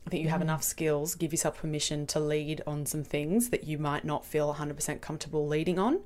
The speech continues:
Speaker 1: So I'm moving into this phase now of not staying as safe as I might have been in the past. And that's how I'm going to try and test my leadership ability,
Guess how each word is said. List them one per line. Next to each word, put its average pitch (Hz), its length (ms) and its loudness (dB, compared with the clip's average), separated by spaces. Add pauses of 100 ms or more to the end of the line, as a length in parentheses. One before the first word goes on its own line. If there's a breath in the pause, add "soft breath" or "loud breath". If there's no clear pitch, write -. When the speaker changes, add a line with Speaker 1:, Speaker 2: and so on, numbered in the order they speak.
(160 loud breath)
Speaker 1:
So 160 360 8
I'm 170 160 4
moving 180 380 10
into 170 240 4
this 160 180 -2
phase 156 340 6
now 151 340 2
of 143 180 -6 (320 loud breath)
not 175 320 8
staying 156 380 2
as 147 80 0
safe 139 440 0
as 151 100 2
I 143 80 0
might 139 200 0
have 139 160 -4
been - 140 -4
in - 80 -6
the - 60 -6
past. - 540 -4
And 151 180 0
that's 151 220 2
how 147 500 -2
I'm 143 200 -4
going 143 300 -6
to 151 120 -6
try 143 380 -2
and 143 160 -6
test - 340 -4
my 139 160 -6
leadership 143 480 -4 (340)
ability, 170 600 2